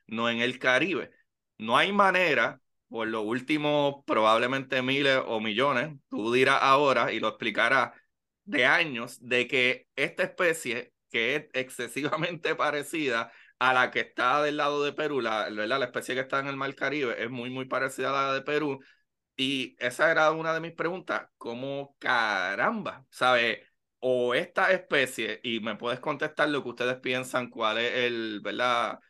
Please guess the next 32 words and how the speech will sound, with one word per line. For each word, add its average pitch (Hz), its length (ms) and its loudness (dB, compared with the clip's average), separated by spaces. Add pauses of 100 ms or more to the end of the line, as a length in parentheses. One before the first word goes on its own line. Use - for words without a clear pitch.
(140)
Digo, 160 400 -4 (220)
en, 113 240 -2
en 113 220 -4
el 113 80 0
artículo 147 360 -2
está, 139 480 0
pero 113 380 -4
para 107 420 0
los 110 140 -6
oyentes, 120 560 -2 (640)
eh, 107 720 -2 (320)
¿cuán 113 440 -4
antiguas 131 680 -2 (100)
podrían 107 480 -2
ser 139 340 -2
estas 123 340 -2
especies? 156 520 -4
O 123 160 0
estas - 280 -2
especies 147 640 -4
podrían 131 680 -2
ser, 147 540 -2 (400)
¿verdad? 113 560 0
Eh, 110 420 0
nuevas 123 400 -2
generaciones 165 680 -2
de 120 80 -4
una 143 100 -2
especie 175 400 -4
más 233 320 -2
vieja 226 460 -2
todavía 151 640 -2